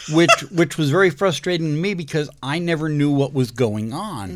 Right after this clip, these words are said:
Speaker 1: Mm-hmm.
Speaker 2: because she hoarded that calendar like Smaug hoarded gold.
Speaker 1: Look, I have control issues. <laughs> I don't think it's, uh, a shock that some submissives do. Thanks.
Speaker 2: Yeah.
Speaker 1: <laughs>
Speaker 2: So,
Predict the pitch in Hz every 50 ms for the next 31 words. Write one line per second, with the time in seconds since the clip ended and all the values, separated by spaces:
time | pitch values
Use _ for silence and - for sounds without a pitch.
0 | 175 156 147 151 156 160 - - - 135 123 131 - - 185 175 147 135 - 185
1 | 202 202 180 151 143 131 127 131 123 123 127 127 131 - _ - - - 185 190
2 | 196 185 165 135 123 113 110 101 107 110 104 - - - - 170 175 165 151 135
3 | 120 123 113 92 - 135 131 127 131 123 123 120 131 156 180 175 127 90 65 -
4 | - - - - - 196 - 190 190 226 202 - - 185 - - 165 165 170 175
5 | - 208 196 202 - - - 233 - - - - - - - - - - - -
6 | - - - - - - - 226 226 233 233 233 - 226 214 220 214 - - -
7 | 208 190 190 185 180 180 175 175 170 170 170 156 - 180 185 - - 190 170 180
8 | - - 196 - - - _ _ - - - 185 175 214 - - - 180 180 -
9 | 185 190 - - - 202 - 240 269 _ - 208 233 - 127 120 113 110 107 98
10 | 92 - - - - - - - 571 605 - _ - 906 - 165 156 147 143 139
11 | 139 143 139